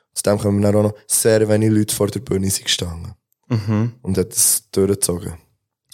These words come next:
Speaker 2: Ja, mein Handy ist leider wieder am Arsch. Ich kann's grad nicht machen, aber ich kann's dann auch drauf tun.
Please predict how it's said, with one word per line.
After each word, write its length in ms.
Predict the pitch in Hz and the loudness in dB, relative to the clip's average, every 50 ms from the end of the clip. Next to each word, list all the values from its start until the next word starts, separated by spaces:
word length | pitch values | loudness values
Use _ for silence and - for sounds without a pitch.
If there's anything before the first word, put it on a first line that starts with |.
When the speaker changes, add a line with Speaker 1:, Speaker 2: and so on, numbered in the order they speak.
| - - - - - - - - - - - | -20 -20 -20 -20 -20 -20 -20 -20 -20 -18 -8
Speaker 2:
Ja, 140 | - 101 95 | -4 0 0
mein 120 | 101 98 | 2 0
Handy 320 | - - 101 98 98 95 101 | 0 0 0 0 0 0 0
ist 100 | 92 95 | 0 0
leider 300 | 107 104 101 - 107 98 | 0 0 0 0 0 0
wieder 240 | 104 101 - 101 104 | 0 -2 -2 0 0
am 120 | 104 104 | 2 2
Arsch. 340 | 104 101 104 104 104 - - | 2 4 2 2 2 0 -2
Ich 60 | 120 | -2
kann's 180 | - 113 107 - | -2 -2 -2 -2
grad 120 | - - - | -4 -4 -4
nicht 140 | - 113 113 | -2 -2 0
machen, 360 | 113 113 113 110 - - 113 | 0 0 0 0 0 -2 0
aber 140 | 107 110 107 | 0 0 0
ich 60 | 104 | 0
kann's 180 | 104 101 - | -2 -2 -2
dann 180 | - - 107 110 | -2 0 0 2
auch 160 | 107 107 110 | 2 2 2
drauf 260 | 104 113 117 110 - | 0 0 -2 -2 -2
tun. 240 | - 117 113 110 107 | -2 -2 0 0 0